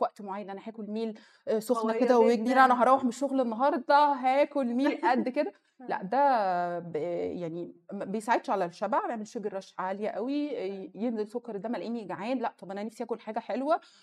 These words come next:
Speaker 2: أوكي.
Speaker 1: هشرب حاجة سخنة بالليل، أحط عليها شوية مارشميلو، الأفكار بقى اللي بتجنن دي.
Speaker 2: أيوة. <laughs>
Speaker 1: لا، كل حاجة
Speaker 2: صحيح.
Speaker 1: بهدوء وبكميات معقولة، آه، مترتبة كده على مدار اليوم. حتى
Speaker 2: مم.
Speaker 1: في الشتاء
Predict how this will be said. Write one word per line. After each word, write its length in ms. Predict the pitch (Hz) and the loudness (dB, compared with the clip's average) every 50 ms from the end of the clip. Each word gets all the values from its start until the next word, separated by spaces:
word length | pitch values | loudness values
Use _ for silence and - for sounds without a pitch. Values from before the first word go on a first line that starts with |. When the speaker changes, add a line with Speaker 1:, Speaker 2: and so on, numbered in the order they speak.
| _ _ - | _ _ -2
Speaker 2:
أوكي. 80 | - 233 | -2 -2
Speaker 1:
هشرب 260 | 220 - - 233 214 | -2 -2 -6 -8 -8
حاجة 280 | - - 226 220 240 226 | -6 -8 -6 -4 -4 -4
سخنة 360 | 214 - 247 - 247 240 233 | -2 -4 -6 -4 -4 -6 -6
بالليل، 380 | 202 196 180 180 208 247 302 294 | -4 -6 -6 -4 -2 -2 0 -2
أحط 260 | 240 - 196 _ - 208 | -2 -4 -8 _ -12 -6
عليها 160 | 214 226 240 | -4 -4 -4
شوية 240 | 240 - 254 247 254 - - | -4 -4 -4 -4 -4 -4 -6
مارشميلو، 640 | 233 233 240 - - 262 277 302 302 330 330 330 330 - _ _ - | -6 -6 -6 -2 0 2 2 4 2 2 0 -2 -4 -14 _ _ 0
الأفكار 320 | 185 - - - - 302 320 | 2 2 2 6 6 6 10
بقى 100 | 302 330 | 10 8
اللي 120 | 330 320 302 320 | 8 8 6 8
بتجنن 440 | 247 349 370 349 381 392 339 370 294 | 8 8 8 10 8 10 10 10 10
دي. 120 | 269 320 | 10 8
Speaker 2:
أيوة. 80 | 349 349 | 8 6
<laughs> 300 | - - - - 370 _ - | -2 -4 -2 -2 -2 _ 2
Speaker 1:
لا، 220 | 208 180 - - - - | 2 2 2 2 0 0
كل 120 | 330 381 453 | 0 2 2
حاجة 240 | - - 302 277 311 | 2 2 2 2 2
Speaker 2:
صحيح. 200 | 240 208 220 202 | 2 0 -2 -2
Speaker 1:
بهدوء 380 | 208 190 175 214 240 427 554 571 - 190 | -2 -4 -2 0 4 4 4 2 2 -6
وبكميات 960 | 196 214 202 202 202 196 175 214 208 208 220 208 202 202 202 208 220 214 - | -2 0 0 0 0 -2 -4 -6 -8 -8 -10 -10 -10 -6 -6 -6 -6 _ -12
معقولة، 640 | 226 208 190 196 185 - - 190 208 233 277 294 349 _ - _ _ _ - | -12 -10 -8 -8 -8 -6 -6 -4 -4 -2 -2 -4 -4 _ -12 _ _ _ -8
آه، 520 | - 202 202 196 196 190 190 180 185 185 | -6 -6 -6 -6 -8 -8 -6 -6 -6 -8
مترتبة 560 | 185 185 190 185 - 214 196 _ - 240 233 233 | -8 -10 -14 _ -14 -14 -14 _ -8 -6 -6 -6
كده 260 | 240 240 240 233 226 | -6 -6 -4 -2 -2
على 260 | 208 202 196 185 180 | -2 -2 -2 -4 -6
مدار 260 | 180 185 185 214 247 | -6 -6 -6 -4 -4
اليوم. 320 | 262 240 214 240 277 311 294 | -4 -4 -4 -4 -4 -4 -2
حتى 260 | - 311 330 - - | 0 -2 -2 0 0
Speaker 2:
مم. 60 | 302 | -4
Speaker 1:
في 80 | - 262 | -4 -4
الشتاء 400 | 233 - - 285 294 339 - | -10 -8 -6 -6 -6 -6 -8